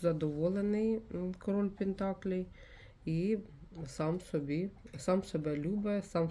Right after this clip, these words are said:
собою задоволений, і дійсно він король. Все отримає те, що хотіла. Так, далі в нас хто? Сергій. Сергій Довгожителі. Довгожителі — це за дев'яносто років.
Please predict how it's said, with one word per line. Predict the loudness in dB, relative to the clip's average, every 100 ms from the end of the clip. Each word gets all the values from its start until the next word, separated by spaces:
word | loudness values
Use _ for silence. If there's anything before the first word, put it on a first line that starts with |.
| 0
собою | -2 0 0
задоволений, | -2 -2 -2 0 0 2 4 4
і | 4 2 0 2 2
дійсно | 2 2 2 2 0
він | 2 0
король. | 2 2 2 -2 -8
Все | 0 2
отримає | 2 2 4 2 2
те, | -2
що | -2 -4
хотіла. | -6 -2 -2 -2 -8 -14 -16 -16 -18 -16 -16 -16 -14 -6
Так, | -4 -2
далі | 2 4 4 4 4
в | 4
нас | 2 -2
хто? | -8 -2 0 4 4 2 -2 -10 -2 0
Сергій. | 0 2 4 6 4 2 0 -6 -10 -20 -20 -20 -20 -20 -20 -20 -20 -20 -20 -10
Сергій | -2 0 2 2 2 -2
Довгожителі. | 2 4 4 2 0 0 -2 0 -2 -2 -6 -14 -18 -16 -14 -12 -4
Довгожителі — | 4 4 6 4 2 0 -2 -2
це | 0 2 4
за | 4
дев'яносто | 2 2 2 2 2 0 0 2
років. | 2 0 -2